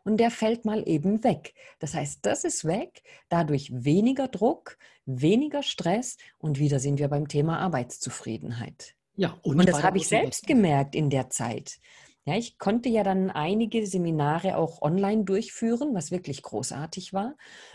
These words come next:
Speaker 1: Und dann eben die Überlegung zu sagen, okay, wie wär's denn, weil, also wenn ich jetzt auch nach Frankfurt fahre zum Beispiel, ich
Speaker 2: Mhm.
Speaker 1: fahre am Tag vorher an,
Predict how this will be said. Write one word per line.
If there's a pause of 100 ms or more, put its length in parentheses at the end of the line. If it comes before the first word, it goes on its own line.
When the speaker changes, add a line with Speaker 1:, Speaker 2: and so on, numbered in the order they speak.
Speaker 1:
Und
dann
eben
die
Überlegung
zu
sagen,
okay,
wie
wär's
denn,
weil, (140)
also (220)
wenn
ich
jetzt
auch
nach
Frankfurt
fahre
zum
Beispiel, (340)
ich
Speaker 2:
Mhm.
Speaker 1:
fahre
am
Tag
vorher
an,